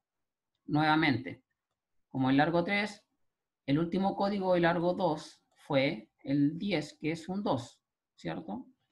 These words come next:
Dos más uno, tres, y tres por dos, seis. Y el seis en binario se escribe uno, uno, cero,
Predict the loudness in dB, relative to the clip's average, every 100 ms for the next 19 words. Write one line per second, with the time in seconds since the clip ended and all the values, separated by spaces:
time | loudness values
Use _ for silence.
0 | _ 0 4 6 6 8 6 4 0 -2
1 | -8 _ _ _ _ _ -8 -2 -4 0
2 | -2 0 -4 -6 -4 -4 -4 -10 -18 _
3 | _ _ _ -4 -2 -2 -2 -2 -2 0
4 | 2 4 4 0 -2 -8 -4 -2 -2 -6
5 | -2 0 2 4 4 2 -2 -14